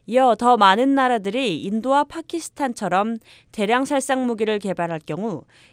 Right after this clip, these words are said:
이런 무기들이 더 많아지고 오판 가능성을 늘린다고 우려했습니다. 트럼프 대통령의 시리아 철군 결정은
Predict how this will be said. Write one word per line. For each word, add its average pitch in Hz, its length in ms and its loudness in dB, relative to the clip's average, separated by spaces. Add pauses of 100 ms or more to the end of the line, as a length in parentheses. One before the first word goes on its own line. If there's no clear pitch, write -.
(100)
이런 254 220 4
무기들이 240 480 0
더 269 200 -4
많아지고 202 920 0
오판 285 340 -4
가능성을 233 600 -2
늘린다고 190 640 -6
우려했습니다. 139 800 -10 (320)
트럼프 330 260 0
대통령의 294 680 2
시리아 339 380 0
철군 254 400 -2
결정은 175 600 -4